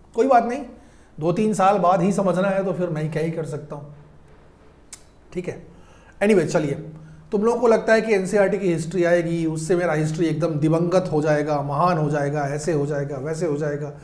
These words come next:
एकदम, ठीक है। नहीं, नहीं, चलो, share wear हो गया, वो जी, ज़्यादा बुलावा देने की कोई ज़रूरत नहीं है, पकड़ पकड़ के लाने की किसी को ज़रूरत नहीं है। जिनको आना है आएंगे, एक बार कहना है कह दिया ना, उसके बाद अब ज़्यादा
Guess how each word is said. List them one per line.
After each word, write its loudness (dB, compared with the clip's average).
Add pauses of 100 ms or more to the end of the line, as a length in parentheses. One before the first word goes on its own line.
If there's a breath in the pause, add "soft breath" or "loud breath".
(480 loud breath)
एकदम, 2 (1160)
ठीक 0
है। -6 (1300 loud breath)
नहीं, 0
नहीं, 2
चलो, 4
share 2
wear 2
हो 6
गया, -2 (220)
वो -10
जी, -8
ज़्यादा 2
बुलावा 6
देने 4
की 0
कोई 2
ज़रूरत 2
नहीं -2
है, -10 (1080 soft breath)
पकड़ -2
पकड़ 0
के -2
लाने 2
की -2
किसी -2
को -4
ज़रूरत 0
नहीं -4
है। -8
जिनको -2
आना 0
है 0
आएंगे, -2
एक 2
बार 4
कहना 0
है -2
कह 0
दिया -2
ना, -4
उसके -4
बाद -2
अब -4
ज़्यादा 0